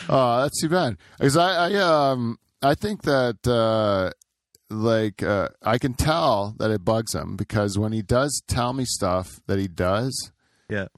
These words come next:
Speaker 1: uh, he apologizes. Like, he kinda says, "I know, I know." Like, you know what he says? Like,
Speaker 2: Sure.
Speaker 1: "I, I, it's, I know I'm shameless self-promoter," you know,
Speaker 2: Yeah,
Speaker 1: like,
Speaker 2: yeah,
Speaker 1: stuff like
Speaker 2: yeah.
Speaker 1: that. Like, he's, like, kinda, like, pr-, pr-, uh, like, uh,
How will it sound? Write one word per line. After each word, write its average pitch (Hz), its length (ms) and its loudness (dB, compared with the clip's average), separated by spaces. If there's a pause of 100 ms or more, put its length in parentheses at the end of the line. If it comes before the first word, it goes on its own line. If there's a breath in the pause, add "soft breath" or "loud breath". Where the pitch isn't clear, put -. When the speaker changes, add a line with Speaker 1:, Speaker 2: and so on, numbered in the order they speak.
(140)
Speaker 1:
uh, 95 220 0
he 107 140 -2
apologizes. 92 880 -6
Like, 104 140 -2
he 98 80 -8
kinda 104 280 -4
says, 92 160 -8
"I 127 200 0
know, 123 300 -2
I 110 160 -4
know." 95 380 -6 (160)
Like, 98 180 -4
you 101 60 -4
know 107 120 -2
what 110 100 -2
he 104 60 -4
says? 104 280 -4
Like, 90 100 -2
Speaker 2:
Sure. 117 340 -2
Speaker 1:
"I, 95 140 -6
I, 113 260 -4
it's, - 220 -6
I 110 120 -4
know 123 140 -2
I'm 113 120 -6
shameless 110 500 -4
self-promoter," 98 800 -6
you 85 80 -6
know, 107 40 0
Speaker 2:
Yeah, 107 160 0
Speaker 1:
like, 104 80 -2
Speaker 2:
yeah, 104 80 -4
Speaker 1:
stuff 101 160 -2
like 101 100 -2
Speaker 2:
yeah. 92 60 -8
Speaker 1:
that. 110 180 -2
Like, 107 140 -6
he's, 104 220 -6
like, 104 200 -4 (360 soft breath)
kinda, 127 160 0
like, 120 180 -2
pr-, - 240 -4 (140)
pr-, 110 240 -2 (200)
uh, 95 440 -4
like, 98 240 -4
uh, 90 200 -4